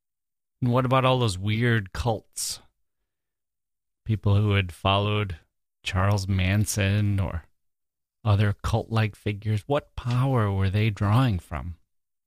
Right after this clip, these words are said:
And then one of my friends, let's call him Luke, fell into kind of a bad scene. He couldn't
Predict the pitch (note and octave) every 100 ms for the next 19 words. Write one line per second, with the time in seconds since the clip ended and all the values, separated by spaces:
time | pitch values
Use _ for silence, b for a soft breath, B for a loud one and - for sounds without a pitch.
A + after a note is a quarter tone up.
0 | _ _ _ _ _ _ _ _ _ _
1 | - G#2+ F#2+ G#2 A#2+ C#3+ E3 - _ _
2 | _ _ _ _ _ - A2+ B2 A#2 G2
3 | G#2 A2+ F3 B2+ G#2+ - G2+ G2 F#2+ F#2
4 | - A2+ C3+ - - _ _ _ _ _
5 | _ B2+ A2+ A2+ A2 G#2 G2 G2 F#2 _
6 | _ _ - A2 F#2 F2+ G2 G2 F#2+ -
7 | G2 G2 G2+ G#2 - G#2 G2